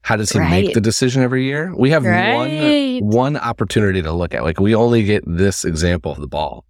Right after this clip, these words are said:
Speaker 2: Yeah.
Speaker 1: So, like, is there always, like, that was my other kind of Grisabella post argument, is if you have to do this redemption story, like, is there another banished cat that's coming back next year, like, that
Speaker 2: Huh?
Speaker 1: we don't know about?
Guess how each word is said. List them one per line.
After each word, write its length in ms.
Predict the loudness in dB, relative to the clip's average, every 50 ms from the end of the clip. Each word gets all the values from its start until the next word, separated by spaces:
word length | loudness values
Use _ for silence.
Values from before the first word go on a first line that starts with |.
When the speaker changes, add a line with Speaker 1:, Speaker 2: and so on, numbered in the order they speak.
| _ -20 -8
Speaker 2:
Yeah. 360 | -2 0 0 2 2 0 -2
Speaker 1:
So, 60 | -2
like, 120 | -2 0 0
is 120 | 0 2
there 120 | 2 0 0 0
always, 420 | -2 0 0 0 0 -2 -2 -4
like, 240 | 0 0 0 0 0 -4
that 320 | -4 0 0 0 0 0 -4
was 160 | -6 -4 -2
my 100 | -2 -2
other 180 | 0 -2 -4 -2
kind 180 | 0 0 0
of 60 | 0 2
Grisabella 580 | 2 0 0 0 0 0 0 0 0 -2 -4
post 320 | -2 0 0 0 0 0 0
argument, 420 | 0 0 0 -2 -4 -6 -6 -6
is 140 | -6 0 0
if 200 | 0 0 2 2
you 100 | 2 2
have 180 | 2 0 0
to 80 | -2 -2
do 160 | 0 2 2
this 180 | 2 2 0 0
redemption 440 | -2 0 0 0 -2 -2 -4 -4 -4
story, 380 | -2 0 2 2 2 0 -2 -4 _ _ _ _ -4
like, 80 | 0 0
is 100 | 2 2
there 120 | 2 2
another 240 | 0 0 -2 -4 -6
banished 460 | -2 -2 0 0 0 -2 -2 -4 -4
cat 280 | -2 -2 -2 -2 -2 -4
that's 140 | -6 -6 -2
coming 240 | -2 2 2 2
back 240 | 2 2 0 0 0
next 240 | -2 -2 -2 0 2
year, 280 | 2 2 2 0 -2 -2
like, 160 | -2 -2 0 2
that 100 | 2 2
Speaker 2:
Huh? 60 | 2
Speaker 1:
we 80 | 2 0
don't 160 | 0 0 0
know 140 | 0 0 0
about? 400 | 0 0 0 0 0 -2 -4